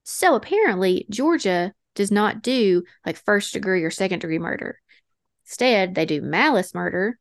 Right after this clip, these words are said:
which is when a homicide is done with express or implied malice, which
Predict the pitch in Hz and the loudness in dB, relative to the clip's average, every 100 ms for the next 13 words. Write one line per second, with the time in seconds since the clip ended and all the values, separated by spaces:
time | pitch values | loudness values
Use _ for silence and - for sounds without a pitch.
0 | _ 180 175 - 175 170 143 214 220 233 | _ 0 0 -2 -4 -4 -2 0 0 0
1 | 214 214 185 196 180 170 160 - - 226 | 0 0 -2 -2 0 0 -2 -4 -6 -2
2 | 220 226 - - 160 - 185 175 156 165 | 0 0 -2 -4 -4 -4 -4 -2 -4 -2
3 | 202 190 165 - - | 0 0 -2 -4 -8